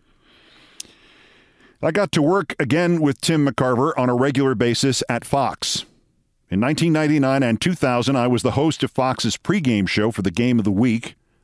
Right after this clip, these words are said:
that Tim did with Joe Buck every Saturday, and also the pregame show host of our coverage of the playoffs and the World Series.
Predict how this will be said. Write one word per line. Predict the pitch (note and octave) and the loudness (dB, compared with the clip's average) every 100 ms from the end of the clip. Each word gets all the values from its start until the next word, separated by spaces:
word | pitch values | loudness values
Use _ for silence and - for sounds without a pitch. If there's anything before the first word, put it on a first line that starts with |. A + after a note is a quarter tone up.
| - | -6
that | G2+ - | -6 -2
Tim | D3+ D#3+ C3+ | 0 2 2
did | A2 A2+ | 2 0
with | G#2+ | 0
Joe | - A#2+ | 0 0
Buck | F2+ B2 A2 | 2 0 0
every | A#2+ G2+ G2+ | -2 -2 -2
Saturday, | - A#2 A2 E2 F#2+ - - - - | 0 0 0 -2 -4 -6 -14 -10 -4
and | C3+ D3 D3+ C3+ | -2 0 0 0
also | C#3 C3+ - B2 | 0 0 0 0
the | A2+ A#2 A2+ - | 2 0 0 -2
pregame | C3+ B2 C3 A#2+ | -2 0 0 0
show | - A#2 A2 | 0 0 0
host | A#2 A#2+ - | 0 0 0
of | G#2 G2+ - | -2 -4 -6
our | G2+ G#2+ | -6 -4
coverage | - D#3+ B2 A#2 | -2 -2 0 -2
of | G#2 | -2
the | F#2 | -4
playoffs | - C#3+ C3+ B2 A#2+ A#2+ | -4 -2 0 0 -2 0
and | |
the | A#2 | 0
World | A2 A2+ G#2+ | 2 0 -2
Series. | - G#3 G2+ - | -2 0 -2 -6